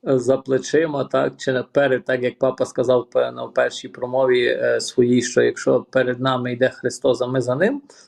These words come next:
то ми можемо все, так, тобто це, це зрозуміло. Е, звичайно, що я ставлюся до цього дуже позитивно,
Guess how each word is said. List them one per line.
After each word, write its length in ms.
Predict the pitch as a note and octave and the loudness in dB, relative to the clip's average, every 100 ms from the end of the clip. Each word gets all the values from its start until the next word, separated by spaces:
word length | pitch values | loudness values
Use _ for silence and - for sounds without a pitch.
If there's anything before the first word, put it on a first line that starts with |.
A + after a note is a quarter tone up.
| _ | _
то 100 | E3 | 2
ми 120 | F3 | 4
можемо 380 | E3+ D3+ C#3+ C#3 | 4 2 2 0
все, 400 | C3+ - G2 G#2 - | 0 -2 -4 -6 -6
так, 300 | - - - | -6 -6 -10
тобто 460 | - - A2+ A2 A2 | -16 -2 2 4 2
це, 340 | - B2+ B2 | 0 2 2
це 220 | - C3+ | 2 2
зрозуміло. 800 | B2+ A#2+ - A#2+ A2+ A2+ C#3 B3 - - - - | 4 4 2 -2 -2 2 4 2 -4 -14 -16 -2
Е, 360 | B2+ A#2+ A#2 A#2+ | 2 4 4 2
звичайно, 420 | A2 C3 F#3+ G3 F3 | 0 0 0 -2 -2
що 140 | - | -2
я 100 | E3 | -2
ставлюся 500 | - E3 E3 D3 D3 | -2 -2 0 -2 -2
до 120 | C3 | -4
цього 360 | C3 E3 C#3 C3+ | -2 0 2 0
дуже 320 | B2 C#3 A#2 | 2 0 0
позитивно, 840 | - B2+ A2+ G#2+ A#2 A#2 C3+ E3+ | -2 -2 -2 0 0 0 -2 -4